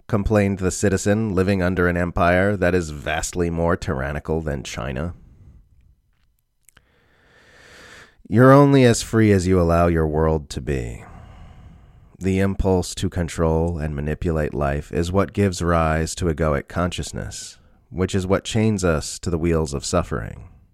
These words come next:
What presents as a path to security is really the path to insecurity. In setting the world free, we set ourselves free.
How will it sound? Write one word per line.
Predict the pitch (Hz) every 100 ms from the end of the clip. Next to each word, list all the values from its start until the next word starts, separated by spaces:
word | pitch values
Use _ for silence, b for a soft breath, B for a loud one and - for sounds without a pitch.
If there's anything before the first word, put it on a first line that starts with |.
| _ _ b b b b b b -
What | 104
presents | - 104 92 98 98 -
as | 85
a | 76
path | - 82 78 -
to | -
security | 78 - 104 92 69 53 55 - -
is | 85 85
really | 87 95 85
the | 69
path | - 62 57 -
to | -
insecurity. | 80 95 85 - 53 50 - 82 - _ _ _ _ _ _ _ _ _ _ _ _ _ _ _ _ _
In | 95 98
setting | - 110 107
the | 95
world | 87 85 82
free, | - 107 73 58 69 b b b b _
we | 80
set | 78 95 80
ourselves | 76 - 87 87 71 -
free. | - 57 50